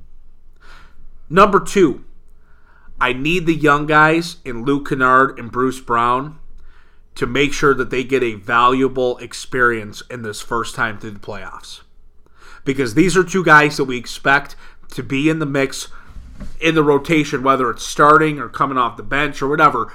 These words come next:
for the long term here in Detroit. These two need to benefit from this playoff series.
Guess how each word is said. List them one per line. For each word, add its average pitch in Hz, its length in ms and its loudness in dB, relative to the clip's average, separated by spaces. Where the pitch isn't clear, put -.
for 147 240 0
the 139 120 0
long 135 460 0
term 120 320 -2
here 117 180 -6
in 107 80 -6
Detroit. 107 440 -10
These 170 340 2
two 185 280 0
need 170 520 0
to 151 120 0
benefit 151 800 0
from 135 380 0
this 131 180 2
playoff 107 400 -2
series. - 520 -16